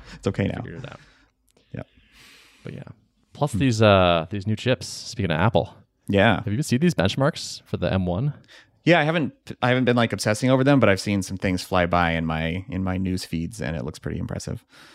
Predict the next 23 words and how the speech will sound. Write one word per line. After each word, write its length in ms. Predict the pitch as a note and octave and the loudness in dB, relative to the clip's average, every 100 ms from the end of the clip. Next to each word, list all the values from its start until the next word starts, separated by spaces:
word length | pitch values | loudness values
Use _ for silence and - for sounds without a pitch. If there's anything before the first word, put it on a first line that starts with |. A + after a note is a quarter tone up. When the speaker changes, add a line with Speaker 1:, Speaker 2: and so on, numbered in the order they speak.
| - - | -20 -4
Speaker 2:
It 60 | G#2 | 2
looks 240 | A#2+ A#2+ G#2 | 4 4 2
ridiculous. 880 | F#2 F#2 F#2 - - - - - _ _ _ _ _ _ _ _ | 2 2 0 -2 -8 -10 -12 -14 _ _ _ _ _ _ _ _
It's, 220 | E2+ E2+ F#2+ | -6 -2 0
like, 160 | F2+ | 0
a 60 | F#2 | -2
kind 260 | - F2 | -2 -4
of 60 | D2 | -2
crazy 320 | - F2+ E2+ | -2 -2 -2
feat 180 | D#2 E2 | -4 -4
of 80 | E2 | -2
engineering. 500 | D#2 F2 E2 D#2 D#2+ - _ _ _ _ - | -4 -2 -2 -2 -6 -12 _ _ _ _ -6
It 120 | F2+ | 2
made 160 | C3 C#3+ | 4 6
me, 300 | C3 G#2 - - - | 6 4 0 -12 -4
uh, 300 | F2 E2 E2 | 0 2 0
much 260 | F#2 G2+ - | 2 0 2
more 120 | F#2 | 2
bullish 320 | E2 F2 E2 E2 | 4 4 4 0
on 100 | D2+ | -2
Apple 440 | E2 D#2 D2 - - | -4 -4 -8 -10 -10
in 120 | F2 | -6
general. 460 | D#2+ D#2+ D#2+ D#2 | -4 -4 -4 -6